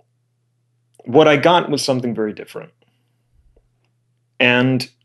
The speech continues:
that's not necessarily a bad thing. I still remember, actually, my, my first ever rated event. I was a little kid growing up in Florida. I was, I was five years old. And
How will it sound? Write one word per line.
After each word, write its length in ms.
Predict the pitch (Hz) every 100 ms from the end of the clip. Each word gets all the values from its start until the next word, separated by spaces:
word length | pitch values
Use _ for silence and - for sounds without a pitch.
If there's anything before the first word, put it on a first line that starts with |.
| _ _ _ _ _
that's 200 | 156 156
not 180 | 214 320
necessarily 480 | 269 233 214 196 185
a 60 |
bad 400 | 170 160 190 175
thing. 200 | - 107 - _ _ _ _ _ _ _ _ _ _ _ _ _ _ _ _ _ _ _ _ _ _ _ _ _ _ _
I 60 | 135
still 280 | 131 - 196
remember, 500 | 135 131 139 117 107
actually, 420 | 120 117 147 131
my, 200 | 113 104 104
my 140 | 117
first 380 | - 147 139 -
ever 180 | 120 110
rated 360 | 98 107 113
event. 360 | 101 107 107 - _ _ _ _ -
I 80 |
was 180 | 107 113
a 60 | 107
little 200 | 123 117
kid 420 | - 120 113 110 _ _ _ _ _ _ _ _
growing 320 | - 120 113
up 140 | 113 113
in 120 | 101
Florida. 420 | - 110 107 107
I 140 | 101 104
was, 240 | 107 -
I 80 | -
was 160 | 104 -
five 380 | - 127 120 110
years 240 | 107 98
old. 320 | 101 101 - -
And 480 | 120 104 104 101